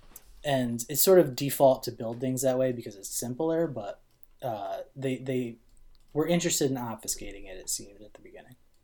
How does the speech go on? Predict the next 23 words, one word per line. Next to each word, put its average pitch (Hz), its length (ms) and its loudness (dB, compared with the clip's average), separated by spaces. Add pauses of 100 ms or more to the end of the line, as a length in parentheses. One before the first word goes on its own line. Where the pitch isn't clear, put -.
(880)
And 127 360 -4
now 143 320 2
we 143 160 0
have, 123 240 -2
like, 113 180 -10
actual 120 440 -6
numbers, 123 520 -2
how 131 60 -2
many 120 160 -4
people 131 280 -8
are 113 100 -4
in 120 120 -2
these 123 180 -2
events, 120 460 -4
because - 440 -6
Channel 127 340 -4
Fireball 143 380 2
is 113 60 -8
publishing 120 480 -8
every 110 320 -14
list. 123 540 -6 (1000)
And, 117 380 -6
uh, 110 300 -10